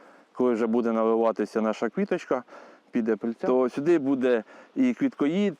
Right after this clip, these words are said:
прилітати, ну, і все остальне. Головне, це буде вогнівка, може бути і гусінь, ну, все, що угодно. Головне, е, це захистити цвіт,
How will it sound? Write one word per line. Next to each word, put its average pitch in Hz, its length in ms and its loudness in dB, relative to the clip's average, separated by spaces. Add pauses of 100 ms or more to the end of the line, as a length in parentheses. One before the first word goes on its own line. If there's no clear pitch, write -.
прилітати, 151 800 -2
ну, 156 220 0
і 131 100 2
все 147 180 -2
остальне. 113 500 -2 (360)
Головне, 135 340 0
це 139 120 -4
буде 123 520 2
вогнівка, 143 720 2 (320)
може 123 360 0
бути 120 340 0
і 113 60 2
гусінь, 135 580 0
ну, 180 180 -2
все, 160 220 -2
що 165 160 0
угодно. 95 460 0 (320)
Головне, 156 440 2
е, 117 800 2
це 156 200 2
захистити 120 560 -4
цвіт, - 280 -6